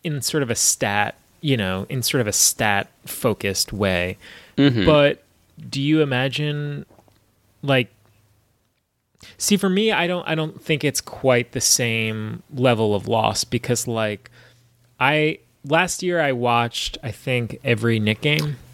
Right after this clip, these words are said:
Speaker 2: Yeah, you actually like basketball.
Speaker 1: Yeah.
Speaker 2: Um, <laughs>
Speaker 1: That's what we're getting at. I watched every Knick game last year, and
Speaker 2: That's,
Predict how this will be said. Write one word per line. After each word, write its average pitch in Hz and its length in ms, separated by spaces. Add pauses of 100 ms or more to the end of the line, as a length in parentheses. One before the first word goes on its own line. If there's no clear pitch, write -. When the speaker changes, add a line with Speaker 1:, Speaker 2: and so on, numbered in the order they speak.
(120)
Speaker 2:
Yeah, 151 140
you 147 160
actually 175 260
like 123 240
basketball. 95 720
Speaker 1:
Yeah. 151 220
Speaker 2:
Um, 107 500 (380)
<laughs> - 360
Speaker 1:
That's 156 220
what 143 120
we're 117 80
getting - 320
at. - 100 (540)
I 175 140
watched 202 420
every 139 280
Knick 110 240
game 123 220
last 127 380
year, 151 320 (500)
and 131 400
Speaker 2:
That's, 120 180